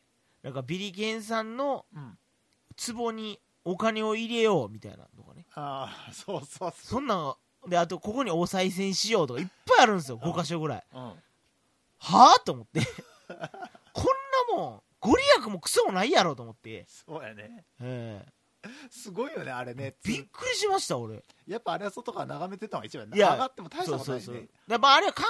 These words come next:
Speaker 1: 光地でね、
Speaker 2: うん。
Speaker 1: 楽しむために。
Speaker 2: そう。
Speaker 1: で、まあ、上がったわけですよ。
Speaker 2: うん。
Speaker 1: ほんで、今度降りるとこ、
Speaker 2: うん。
Speaker 1: 降りて、今度階段で降りていく、その、もう一個、
Speaker 2: うん。
Speaker 1: ポ-、グリコフロアみたいなとこあるんですけど、
Speaker 2: うんうん。
Speaker 1: そこの、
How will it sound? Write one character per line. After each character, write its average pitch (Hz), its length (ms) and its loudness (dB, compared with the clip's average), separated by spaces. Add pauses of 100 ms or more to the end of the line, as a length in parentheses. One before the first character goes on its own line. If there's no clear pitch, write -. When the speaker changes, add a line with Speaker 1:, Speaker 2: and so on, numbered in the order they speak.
(100)
Speaker 1:
光 466 160 2
地 - 120 -10
で 392 80 -6
ね、 381 160 -14 (240)
Speaker 2:
う 175 140 -14
ん。 113 60 -10
Speaker 1:
楽 349 220 -4
し 339 120 -8
む 330 80 -12
た 277 120 -4
め 151 100 -10
に。 98 100 -18 (200)
Speaker 2:
そ 113 220 -20 (480)
う。 226 40 -16
Speaker 1:
で、 202 320 0 (120)
ま 175 320 0
あ、 - 40 4
上 220 60 -6
が 214 60 0
っ - 80 -8
た 131 100 -6
わ 139 80 -6
け 123 80 -12
で 104 80 -16
す - 140 -18
よ。 120 80 -14
Speaker 2:
う - 20 -14
ん。 95 60 -18 (220)
Speaker 1:
ほ 262 60 -12
ん - 40 -10
で、 262 80 -10
今 262 100 -6
度 180 80 -6
降 202 160 2
り 285 100 2
る 320 120 -2
と 453 160 0
こ、 - 320 -8
Speaker 2:
う - 40 -4
ん。 - 40 0
Speaker 1:
降 - 60 2
り 370 80 -4
て、 381 80 -10
今 320 140 -4
度 196 160 -4
階 381 280 0
段 359 140 -4
で 277 60 -6
降 190 120 0
り 196 80 -4
て 233 160 -8
い 226 80 -10
く、 269 160 -4
そ 185 120 -6
の、 156 280 -6
も 262 140 -6
う - 20 -4
一 311 60 -6
個、 247 100 -14
Speaker 2:
う - 20 -14
ん。 165 120 -14
Speaker 1:
ポ-、 349 200 -2 (160)
グ 170 180 -8
リ 359 120 -8
コ 311 140 -10
フ - 120 -8
ロ 302 200 -2
ア 156 60 -2
み 139 80 -18
た 131 60 -16
い 123 40 -18
な - 20 -20
と 117 60 -20
こ 123 80 -16
あ 127 40 -14
る 127 60 -16
ん - 20 -20
で 180 80 -14
す 160 60 -10
け 135 60 -10
ど、 127 120 -8
Speaker 2:
う - 40 -10
ん - 20 -14
う - 20 -18
ん。 85 40 -20 (360)
Speaker 1:
そ 269 180 -4
こ 311 120 -2
の、 226 240 -2